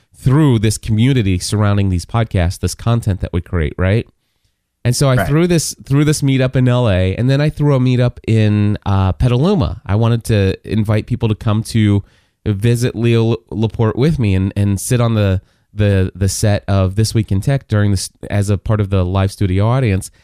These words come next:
Speaker 1: And I said, "Wouldn't it be great if we could fill the entire studio audience with G S P N members?" And I said, "We could call it Occupy Twit, and we could use the hashtag Occupy Twit." And I actually got a couple emails back from people saying, "You know, um,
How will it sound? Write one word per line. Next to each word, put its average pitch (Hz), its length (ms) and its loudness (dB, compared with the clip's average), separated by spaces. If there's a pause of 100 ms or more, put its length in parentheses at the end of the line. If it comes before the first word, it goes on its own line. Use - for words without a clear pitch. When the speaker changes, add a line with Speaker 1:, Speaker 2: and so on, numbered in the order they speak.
(200)
Speaker 1:
And 110 80 2
I 117 60 4
said, 110 340 0
"Wouldn't 185 180 0
it 180 100 -4
be 127 120 -2
great 131 320 0
if 110 140 0
we 117 80 2
could 104 240 -2
fill 143 340 0
the 147 140 0
entire 117 420 0
studio 120 520 2
audience 107 520 0 (280)
with 131 160 2
G 131 200 0
S 120 100 0
P 131 200 0
N 160 160 2
members?" 90 380 0 (260)
And 110 140 2
I 120 60 2
said, 120 180 0
"We 135 140 2
could 185 140 -2
call 156 200 2
it 127 180 -2
Occupy 156 580 2
Twit, 147 360 0
and 117 80 0
we 131 80 2
could 135 160 -4
use 147 160 0
the 123 80 0
hashtag 127 600 -4
Occupy 151 520 -2
Twit." 135 360 -2 (480)
And 135 500 0
I 139 100 0
actually 226 280 -2
got 180 140 0
a 160 60 0
couple 170 300 -2
emails 139 460 2
back 120 300 -2
from 123 160 -2
people 123 260 -2
saying, 123 240 0
"You 175 100 -2
know, 196 340 0
um, 139 440 0